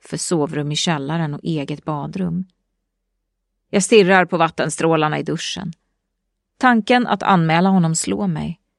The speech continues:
Jag borde inte duscha för att spara bevis.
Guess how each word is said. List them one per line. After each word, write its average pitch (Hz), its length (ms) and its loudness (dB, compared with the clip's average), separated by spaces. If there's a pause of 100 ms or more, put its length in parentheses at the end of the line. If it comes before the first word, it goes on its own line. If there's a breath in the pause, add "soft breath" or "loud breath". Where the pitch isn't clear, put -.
(500)
Jag 175 140 -2
borde 214 340 4
inte 185 580 4
duscha - 720 -2
för - 160 -4
att 160 120 -2
spara 156 360 2
bevis. - 720 -8